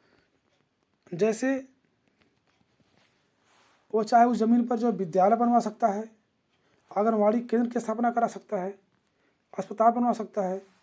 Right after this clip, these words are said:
या कोई सरकारी पंचायत भवन या कोई भवन का निर्माण हो कर सकता है। और उस प्रकार के भवन का जो है निर्माण करके वो सरकारी योजनाओं,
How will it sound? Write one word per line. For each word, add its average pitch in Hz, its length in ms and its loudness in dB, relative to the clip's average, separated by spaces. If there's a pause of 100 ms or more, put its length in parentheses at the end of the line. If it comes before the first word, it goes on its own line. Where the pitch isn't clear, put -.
(560)
या 196 120 2
कोई 240 220 -2
सरकारी 233 480 0
पंचायत 214 540 0
भवन 208 160 -2
या 214 80 0
कोई 202 220 0
भवन 185 240 -4
का 196 160 -4
निर्माण 190 320 -2
हो 254 100 0 (800)
कर 277 120 0
सकता 170 340 -10
है। 143 220 -10 (560)
और 226 220 2
उस 269 140 -4
प्रकार 233 320 4
के 233 100 -2
भवन 208 260 -2
का 220 200 0
जो 220 100 -2
है 214 60 2
निर्माण 202 340 0
करके 196 320 -2
वो 262 240 -2 (420)
सरकारी 208 520 -2 (2500)
योजनाओं, 226 540 2